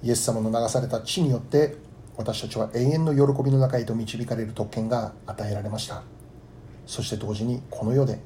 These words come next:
現実的に起こる問題も関心を持って解決へと導いてくださるお方である。だから私たちはイエス様が働かれるその時を待ち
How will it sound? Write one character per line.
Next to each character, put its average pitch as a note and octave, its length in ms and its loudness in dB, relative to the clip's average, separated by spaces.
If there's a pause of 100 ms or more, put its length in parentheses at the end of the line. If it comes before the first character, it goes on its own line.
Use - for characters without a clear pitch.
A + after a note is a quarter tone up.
(120)
現 A2 200 -2
実 C#3+ 220 -6
的 E3+ 180 2
に E3+ 140 6
起 C3 160 0
こ C#3 100 2
る A#2+ 60 4
問 A2+ 200 0
題 A#2 160 -2
も E3 240 2 (800)
関 A2 240 -2
心 G#2 240 -2
を G#2+ 40 -2
持 A2+ 100 0
っ A2 40 -12
て G#2 300 -2 (140)
解 - 180 -4
決 G#2+ 260 -6
へ A#2+ 80 -2
と D3+ 280 -2
導 G#2+ 280 -4
い - 40 -4
て G#2+ 80 -6
く - 80 -10
だ G#2+ 80 -6
さ A#2 120 -4
る C3+ 220 -2
お - 60 -6
方 - 200 -8
で - 200 -10
あ G2+ 100 -8
る。 F2+ 80 -10 (1040)
だ A2 80 -2
か G#2+ 80 0
ら G#2 60 0
私 G#2+ 220 0
た G#2 60 -4
ち G#2+ 80 -4
は G#2+ 60 0
イ A2 80 0
エ A#2 40 2
ス - 100 -6
様 A2 180 -2
が C3+ 260 2 (380)
働 - 380 -4
か D3 60 4
れ D3+ 140 4
る C3+ 100 -2 (220)
そ - 220 -6
の G#2+ 80 2
時 A2 280 -2
を E3+ 180 4 (680)
待 G2+ 380 -6
ち - 20 -14